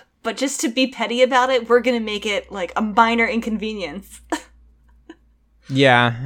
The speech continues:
Speaker 2: I, I think that could be it as well.
Speaker 1: <laughs>
Speaker 2: Other than that, they're,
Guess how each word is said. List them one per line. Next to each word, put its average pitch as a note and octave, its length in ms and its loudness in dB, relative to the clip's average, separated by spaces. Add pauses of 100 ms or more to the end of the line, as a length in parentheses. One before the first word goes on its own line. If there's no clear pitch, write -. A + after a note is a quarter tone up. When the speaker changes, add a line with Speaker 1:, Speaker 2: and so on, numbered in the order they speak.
(140)
Speaker 2:
I, C3 260 0
I C#3+ 60 2
think C#3 220 -4
that G#2 180 0
could G2+ 160 -6
be F#2+ 140 -2
it F#2 180 -4
as F#2 200 -8
well. F#2 240 -4 (280)
Speaker 1:
<laughs> B3+ 640 2
Speaker 2:
Other E3 240 4
than D3+ 120 2
that, C#3 440 0
they're, D3+ 360 4